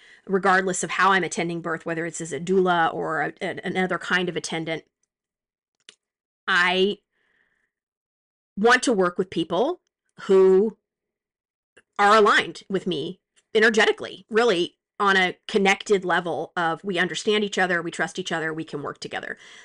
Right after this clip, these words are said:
because it's a partnership. Your care and your pregnancy shouldn't be a dictatorship. It is a partnership, and your care partner should be deferring to you for decision-making, not telling you what to do.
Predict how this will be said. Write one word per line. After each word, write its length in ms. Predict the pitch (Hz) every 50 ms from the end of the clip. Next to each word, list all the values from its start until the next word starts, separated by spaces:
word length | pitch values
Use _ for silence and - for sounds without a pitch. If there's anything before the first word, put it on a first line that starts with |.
| _
because 280 | - 208 - 240 226 233
it's 140 | 262 - -
a 60 | 247
partnership. 680 | - - 220 208 - 160 117 - - - - - _ _ _ _ _ _ _ _ _ _ _ _ _ _ _ _
Your 200 | 208 196 208 220
care 400 | 214 - - 262 240 226 226 240
and 140 | - 220 208
your 100 | 196 196
pregnancy 600 | - - 214 196 196 190 - - - 196 180 185
shouldn't 300 | - - 220 214 214 202
be 120 | 208 202
a 40 | 196
dictatorship. 840 | 185 202 185 - - - - 208 190 175 156 - - 151 147 - -
It 120 | 196 185 196
is 120 | 202 214
a 60 | 226
partnership, 720 | - - - 196 - - 175 160 - - - 110 - - _
and 260 | - 185 180 180 156 - _ _ _ _ _ _ _ _ _ _ _ _ _
your 600 | - 185 196 202 196 196 190 190 185 190 - - _ _ _ _
care 260 | - - 247 233 226
partner 640 | 220 - - 277 294 - - 190 170 165 160 185 - _ _ _ _ _
should 200 | - - 269 233
be 120 | 220 233 220
deferring 460 | 226 220 - - 294 311 277 233 202
to 120 | - -
you 540 | 190 185 196 269 294 226 160 139 147 143 - _ _ _ _ _ _ _ _ _ _ _ _ _ _ _ _ _ _
for 180 | - - 214
decision-making, 720 | 185 185 - 190 165 160 147 - - - - 123 110 - -
not 300 | - 202 196 196 - -
telling 380 | - - 233 214 196 175 170 165
you 120 | 170 170
what 200 | 156 139 - -
to 100 | - 151
do. 220 | 147 147 67 -